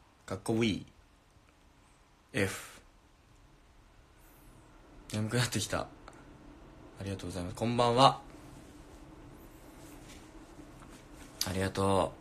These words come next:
う。ビジュアルブックの数々美しすぎました。ありがとうございます。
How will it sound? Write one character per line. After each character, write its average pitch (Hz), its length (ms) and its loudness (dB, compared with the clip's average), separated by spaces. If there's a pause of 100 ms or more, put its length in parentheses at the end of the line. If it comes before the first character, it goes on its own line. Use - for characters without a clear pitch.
(300)
う。 - 20 -4
ビ 104 60 2
ジ 120 80 6
ュ 139 40 8
ア 143 40 8
ル 151 60 8
ブ 151 80 2
ッ - 20 0
ク 139 80 2
の 117 60 6
数 113 160 0
々 101 100 -2 (540)
美 - 40 -6
し - 160 -2
す 123 200 0
ぎ 120 100 0
ま 117 180 2
し - 140 4
た。 95 120 0
あ 90 40 2
り 104 60 2
が 110 80 0
と 104 80 -4
う - 20 0
ご 95 80 -2
ざ 101 80 0
い - 20 0
ま 98 140 0
す。 - 220 -8